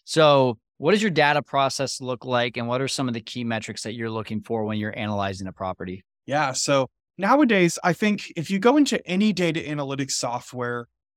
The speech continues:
Speaker 2: one, you have to remember that data can be manipulated.
Speaker 1: Mm.
Speaker 2: And if there are anomalies, if there is a reason for the data to be skewed, you have to really pay attention to that. Because if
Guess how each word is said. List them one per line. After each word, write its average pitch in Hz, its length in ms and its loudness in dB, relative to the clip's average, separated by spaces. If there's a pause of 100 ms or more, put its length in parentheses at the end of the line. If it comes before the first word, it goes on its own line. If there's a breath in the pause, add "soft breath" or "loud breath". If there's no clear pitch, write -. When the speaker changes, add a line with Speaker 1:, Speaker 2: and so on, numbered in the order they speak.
(140)
Speaker 2:
one, 208 280 6
you 185 140 2
have 196 300 0
to 285 120 0
remember 160 640 2 (220)
that 147 220 0 (220)
data 185 280 2
can 185 200 -2
be 147 120 4
manipulated. 151 920 -4 (260 soft breath)
Speaker 1:
Mm. 110 80 0
Speaker 2:
And 147 260 4 (100)
if 180 280 0
there 175 400 2
are 147 320 4
anomalies, 143 1120 0
if 151 300 -4
there 151 460 2 (120)
is 147 180 -2
a 151 60 2
reason 160 600 -2
for 160 140 -4
the 139 120 -2
data 131 340 -2
to - 140 -10
be 131 100 -2
skewed, 147 440 2
you 139 80 2
have 165 300 -4
to 262 100 -2
really 147 260 0
pay 147 180 -4
attention 135 540 -6
to 117 120 -12
that. - 100 -20 (240)
Because 160 420 2
if 190 340 0